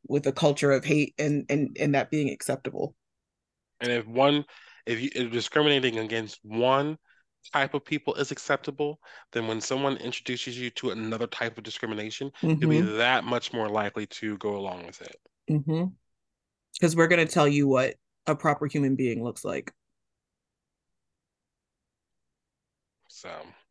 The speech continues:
Speaker 2: quite sad, quite sad.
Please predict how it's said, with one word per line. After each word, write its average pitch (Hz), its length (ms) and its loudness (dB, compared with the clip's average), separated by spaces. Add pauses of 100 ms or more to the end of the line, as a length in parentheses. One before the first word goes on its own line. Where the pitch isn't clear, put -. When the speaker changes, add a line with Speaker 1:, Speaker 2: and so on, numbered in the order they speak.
(1500)
Speaker 2:
quite 147 280 2
sad, 92 400 0 (320)
quite 113 280 -2
sad. 92 360 -6